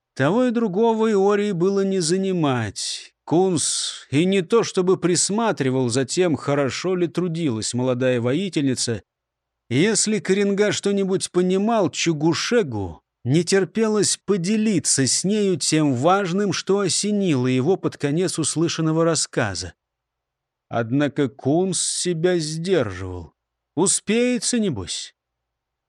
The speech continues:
Покуда Коренга маялся неразрешимым вопросом, угощать или не угощать мало не убившего его голодранца, Кунс неожиданно ему с этим помог. Он слегка передвинулся на скамье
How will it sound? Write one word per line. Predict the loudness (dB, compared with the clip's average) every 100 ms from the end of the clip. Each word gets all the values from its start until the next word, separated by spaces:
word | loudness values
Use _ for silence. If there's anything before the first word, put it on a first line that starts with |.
| _ _ _ _ -4
Покуда | -2 0 0
Коренга | 2 2 2 2
маялся | 2 2 2 2 0 0
неразрешимым | 2 2 2 0 2 2 4 4
вопросом, | 2 0 2 2 0 0 2
угощать | 2 0 0 0 0 0 0
или | 0
не | 2 2 2
угощать | 2 2 0 0 -2 -2 -2 -2
мало | 0 2 2
не | 2
убившего | 2 0 0 0 -2 -2 0
его | 2 0
голодранца, | 0 0 0 0 0 0 -2 -4 -8 _ _ _ _
Кунс | -2 0 2 -2 -4 -4 0
неожиданно | 2 4 2 2 0 0 -2
ему | -2 -2
с | -2 0
этим | -2 -2 -4
помог. | -2 0 0 -4 -10 -20 -20 _ _ _ _ _ _ _
Он | 0 2 2
слегка | 2 0 0 0 0 2
передвинулся | 2 2 2 2 2 0 -2 -2
на | 0
скамье | 0 0 2 2 0